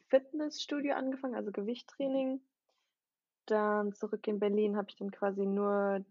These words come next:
Gym gemacht, weil das war irgendwie so, mein Mitbewohner war dann auch, ähm, Bodybuilder und, ja, ich weiß nicht, war dann irgendwie so meine Passion.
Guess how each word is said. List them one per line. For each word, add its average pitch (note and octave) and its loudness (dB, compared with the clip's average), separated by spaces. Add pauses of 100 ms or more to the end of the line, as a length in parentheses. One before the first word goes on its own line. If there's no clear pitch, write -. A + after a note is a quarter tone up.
(260)
Gym A#3 0
gemacht, C#4 -2
weil G3+ 0
das G3+ -4 (120)
war G3 0
irgendwie G3+ -2
so, F#3+ -4
mein G3 -2
Mitbewohner G3+ -2
war F#3+ -2
dann F#3+ -6
auch, G3 -4 (260)
ähm, F#3+ -6
Bodybuilder G3 0 (540)
und, F#3+ -6 (840)
ja, G3 2
ich F#3 -4
weiß F#3 -6
nicht, F#3 -8
war F#3 0
dann F#3 -2
irgendwie F#3+ -2
so F#3 -6
meine F#3 -8
Passion. B3+ -6